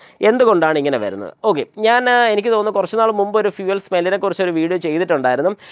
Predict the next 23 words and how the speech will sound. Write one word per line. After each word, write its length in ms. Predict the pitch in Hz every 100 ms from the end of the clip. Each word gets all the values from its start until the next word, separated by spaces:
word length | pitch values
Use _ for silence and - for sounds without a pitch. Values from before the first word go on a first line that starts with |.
| - 240
ഓക്കെ, 140 | 233 226
അത് 60 | 220
കണ്ടിട്ടില്ലാത്തവർക്കും 720 | 214 214 208 208 208 214 214 208
ഈ 40 | 196
ഒരു 80 | 190 180
വീഡിയോ 180 | 185 175
ഹെൽപ്ഫുൾ 280 | 160 185 180
ആയിട്ട് 160 | 170 165
എടുക്കും 320 | 151 147 214 147 175
എന്ന് 120 | 190
ഞാൻ 100 | 175 160
വിശ്വസിക്കുന്നു. 440 | 151 156 143 143 156
അതായത് 240 | 202 196 220 - - - 202
നമ്മുടെ 240 | 220 277 254
വാഹനം 260 | 226 226 220 208
ഞാൻ 80 | 196
പറഞ്ഞതുപോലെ 460 | 185 208 208 190 185
തന്നെ 160 | 170 185 - - - _ _ _ _ -
highly, 300 | 170 202 190 139
അതായത് 280 | 170 196 214 202
ഇത് 80 | 214 233
ശരിക്കും 260 | 220 233
പറഞ്ഞാൽ 260 | 214 214